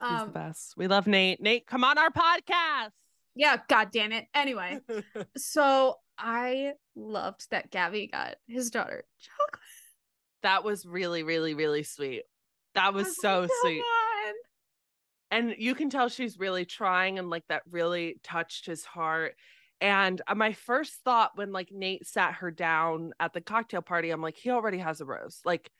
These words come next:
Speaker 1: he should not be using this time, like, from
Speaker 2: Mm-hmm.
Speaker 1: other men." And he even said something. He's like, "I know I have a rose, but, like, I really wanna grow my connection with her." And then when Gabby pulled out that gift, I'm like, "She
Speaker 2: I
Speaker 1: really
Speaker 2: was like,
Speaker 1: wanted to see
Speaker 2: "Shut
Speaker 1: him."
Speaker 2: up.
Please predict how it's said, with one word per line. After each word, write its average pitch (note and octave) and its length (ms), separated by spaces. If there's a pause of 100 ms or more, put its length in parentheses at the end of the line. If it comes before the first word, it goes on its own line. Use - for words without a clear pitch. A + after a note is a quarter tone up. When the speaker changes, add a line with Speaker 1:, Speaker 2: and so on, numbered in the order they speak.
(520)
Speaker 1:
he A#3 420
should A3 220
not F#3 220
be F#3 80
using D#3+ 480
this D#3 240
time, C#3 400
like, D3+ 280
from D#3 200
Speaker 2:
Mm-hmm. - 100
Speaker 1:
other D#3 160
men." D#3 280
And F3 120
he G3+ 120
even F#3 180
said E3 220
something. E3 220
He's D#3+ 180
like, D3+ 120
"I D3+ 60
know F3 160
I G3+ 40
have G3+ 100
a F#3+ 60
rose, F3+ 420
but, D3+ 100
like, D3 180 (420)
I D#3+ 80
really F3 220
wanna E3 180
grow E3 140
my D3+ 140
connection E3+ 360
with D#3+ 120
her." D#3+ 280 (400)
And E3+ 120
then F3 100
when E3+ 120
Gabby F3 280
pulled F3 240
out D#3+ 140
that D3+ 200
gift, C#3+ 260
I'm C#3+ 140
like, C3 300 (260)
"She - 260
Speaker 2:
I - 20
Speaker 1:
really B3 260
Speaker 2:
was B3+ 160
like, A#3+ 160
Speaker 1:
wanted C#3 140
to C#3+ 80
see D3+ 240
Speaker 2:
"Shut F#3+ 320
Speaker 1:
him." F#3 60
Speaker 2:
up. F3+ 400